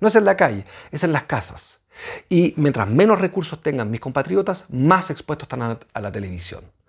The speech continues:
¿Qué proponemos entonces? Como hoy día las pantallas son las que más educan. Uno, respecto a Internet, aumentar el alcance, que el Estado financie, porque es el único que puede hacer proyectos de largo plazo. Vale decir, iluminar Chile, el cien por ciento del territorio con Internet. Dos,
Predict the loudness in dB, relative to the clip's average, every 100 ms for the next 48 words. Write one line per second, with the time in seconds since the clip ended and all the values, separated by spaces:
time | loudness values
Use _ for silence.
0 | -18 -4 4 8 8 6 4 0 -2 -4
1 | -6 -16 -20 _ _ -20 -12 -2 4 6
2 | 6 6 4 0 -2 0 0 -2 -6 -4
3 | -4 -2 -2 -4 -6 -14 _ _ 2 4
4 | 4 2 -8 -8 -2 0 2 0 0 -2
5 | -2 2 2 2 2 0 2 0 -2 -6
6 | -6 -16 -20 _ -16 -2 0 0 4 4
7 | 4 0 -2 -4 -6 -10 -10 _ -8 -6
8 | -2 0 2 2 2 2 0 -4 -4 -4
9 | -4 -4 -4 -6 -8 -12 -20 _ _ _
10 | _ _ _ -10 -4 2 2 4 6 6
11 | 6 4 2 -4 -4 -4 -4 -8 _ _
12 | -12 -8 4 4 4 -2 -4 -4 -4 -2
13 | -2 -2 -6 -8 -12 -14 -12 4 4 4
14 | -2